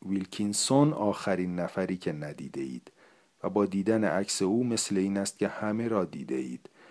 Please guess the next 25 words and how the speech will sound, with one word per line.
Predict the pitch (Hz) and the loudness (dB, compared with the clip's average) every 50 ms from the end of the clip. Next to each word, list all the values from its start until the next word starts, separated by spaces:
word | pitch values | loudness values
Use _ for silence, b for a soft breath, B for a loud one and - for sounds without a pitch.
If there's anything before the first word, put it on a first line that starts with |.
| B B B B - | B B B B -6
و | 104 | -4
خواهشمندم | - - 104 101 107 104 - - - 131 131 120 95 78 76 | 0 2 2 2 4 2 0 0 0 2 2 2 2 0 -2
که | - - | -4 -6
برای | 71 78 76 78 80 76 73 71 | -2 0 0 0 0 -2 -2 -4
روشن | 73 71 - - - 76 | -6 -6 -6 -6 -6 -6
شدن | 73 - - 76 80 80 78 | -6 -4 -4 -4 -4 -4 -4
اذهان | 57 - 80 80 - - - 85 85 85 | -4 -6 -6 -6 -6 -6 -4 -4 -4 -4
عمومی | 85 85 87 90 87 90 95 117 131 | -4 -6 -6 -6 -6 -6 -4 -4 -4
این | 143 143 123 120 | -4 -2 -2 -4
موضوع | 107 92 85 78 80 85 87 | -4 -4 -6 -6 -8 -6 -2
را | 92 90 | -2 -2
به | 85 78 69 | -2 -2 -6
اطلاع | 67 - - - 67 62 67 67 | -8 -8 -8 -6 -6 -4 -4 -4
مردم | 65 69 67 65 - - - - | -6 -6 -8 -8 -6 -8 -8 -8
برسانید." | 147 143 135 123 - - - - - - - - - - _ b b b b b b b b b b b b b b b b b b _ _ _ _ _ _ _ _ - | -8 -8 -8 -6 -8 -8 -8 -10 -12 -14 -16 -18 -20 -20 _ b b b b b b b b b b b b b b b b b b _ _ _ _ _ _ _ _ 0
سروان | - - 120 123 113 117 135 135 | 8 12 12 12 12 10 6 4
فرهزادی | 127 - 127 120 123 113 - - 117 113 117 131 | 6 6 6 6 6 4 4 2 2 2 4 4
مدتها | 131 120 110 104 - 110 104 101 - - - 113 113 | 2 2 2 2 4 4 4 4 2 2 2 2 4
در | 107 110 101 95 | 4 2 2 2
عکس | - - 98 104 104 - - - | 0 -2 -4 -4 -4 -6 -2 0
شخص | 104 95 - - 101 90 - - - - | 0 0 0 0 0 -2 -2 -2 -4 -4
غایب | 95 - - 87 85 80 80 87 90 - - | -4 -2 0 0 0 0 -2 -4 -6 -4 -2
دقیق | 85 82 85 - 113 117 123 - | -2 -2 -2 -2 -2 -2 -2 -4
شد | - - - 120 113 110 | -8 -6 0 0 2 4
و | 117 117 117 113 | 4 2 2 0